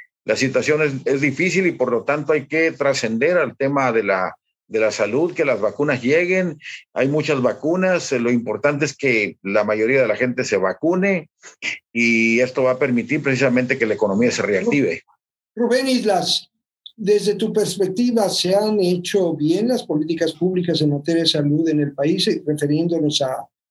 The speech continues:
Speaker 2: las vacunas? ¿Tú consideras que se ha hecho lo correcto?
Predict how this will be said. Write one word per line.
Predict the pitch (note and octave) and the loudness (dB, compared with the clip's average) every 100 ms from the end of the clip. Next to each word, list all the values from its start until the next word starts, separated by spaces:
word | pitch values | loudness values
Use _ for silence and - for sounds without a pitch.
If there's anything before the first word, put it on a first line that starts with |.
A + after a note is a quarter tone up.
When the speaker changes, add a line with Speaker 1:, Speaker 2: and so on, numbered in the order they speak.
| - | -4
Speaker 2:
las | D3 C#3+ | -2 0
vacunas? | D3 D3 F3+ G#3+ A3 - - | -2 0 0 0 -2 -6 -6
¿Tú | F#3 | -2
consideras | F#3 F3 D#3+ D#3+ D#3+ - | 0 2 2 0 0 -2
que | C3+ B2 | -4 -4
se | - D#3+ | -2 0
ha | D#3+ | 0
hecho | D#3+ F3 | 0 0
lo | D3 - | -2 -2
correcto? | C#3 D#3 D#3+ - A3 | -2 -2 -4 -4 -6